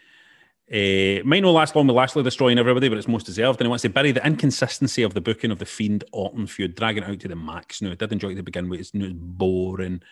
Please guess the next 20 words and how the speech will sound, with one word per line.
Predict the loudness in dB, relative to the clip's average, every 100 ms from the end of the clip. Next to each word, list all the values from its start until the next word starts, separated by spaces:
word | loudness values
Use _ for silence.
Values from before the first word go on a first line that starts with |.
| -20 -20 -20 -10
Uh, | -6 -6 -6
yeah, | -6 -6 -6
I |
mean, | -4 -2 -4 -8 -12
obviously | -2 2 2 2 0
it's | 2
gonna | 2
be | 0
Fiend | -4 2 2 4
Randy | 4 4
Orton | 2 0 -4
at |
WrestleMania, | -6 -6 -6 -4 -2 -2
right? | 0 -2 -4 _ _ _ _ _ _ _ _ _ _ _ 2
But | 2 2 -8 _ _ _ _ _ _ _ _
fucking | -14 -12 -6 -6
why? | -6 -4 -2 -4 _ _ _ _ _ _ -20 _ 2
Derek | 4 4 4
wants | 2 2 0
to | 2 4 2